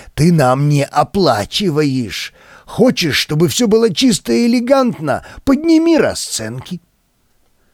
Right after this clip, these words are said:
"Ну что ж, а, впрочем, я не жалуюсь".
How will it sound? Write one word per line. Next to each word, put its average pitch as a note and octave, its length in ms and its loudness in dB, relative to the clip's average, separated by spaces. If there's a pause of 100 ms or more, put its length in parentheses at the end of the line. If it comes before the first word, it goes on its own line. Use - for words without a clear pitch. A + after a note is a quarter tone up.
(180)
"Ну F3 220 4
что A2 320 -4
ж, - 240 -8 (400)
а, D#3+ 520 -2
впрочем, C#4 640 -2
я D3+ 240 2
не C#3+ 180 0
жалуюсь". D2+ 800 -8